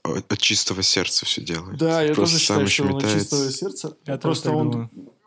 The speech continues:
Speaker 2: просто настолько складно у него все идет в плане того, что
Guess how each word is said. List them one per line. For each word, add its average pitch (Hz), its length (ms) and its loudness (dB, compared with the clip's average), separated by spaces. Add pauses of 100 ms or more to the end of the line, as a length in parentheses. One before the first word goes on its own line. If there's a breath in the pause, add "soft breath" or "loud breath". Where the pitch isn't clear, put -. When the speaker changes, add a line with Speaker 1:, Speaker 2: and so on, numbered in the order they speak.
(120)
Speaker 2:
просто 170 320 -2 (240)
настолько 202 540 -2
складно 156 540 -2
у 139 60 -4
него 143 240 -2
все 135 300 -4
идет 185 220 -2
в - 100 -18
плане 147 240 -2
того, 156 320 0
что 143 320 -6